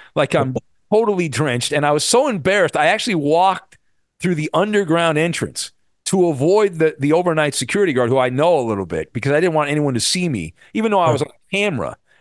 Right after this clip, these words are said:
I was that embarrassed. <laughs> And so, uh, welcome to the exciting, sexy world of big-time sports media.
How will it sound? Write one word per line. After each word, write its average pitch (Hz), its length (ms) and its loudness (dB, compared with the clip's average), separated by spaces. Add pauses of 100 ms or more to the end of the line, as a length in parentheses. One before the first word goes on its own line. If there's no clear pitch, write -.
I 139 60 -2
was 147 100 -2
that 196 180 0
embarrassed. 160 800 -2 (320)
<laughs> 117 80 0 (360)
And 170 360 -2
so, 170 420 0 (340)
uh, 143 300 0
welcome 185 380 0
to 175 100 -2
the 156 120 0
exciting, 170 600 -2
sexy 151 440 -2
world 135 440 0
of 104 260 -6
big-time 143 480 -4
sports 127 380 -2
media. 98 400 -2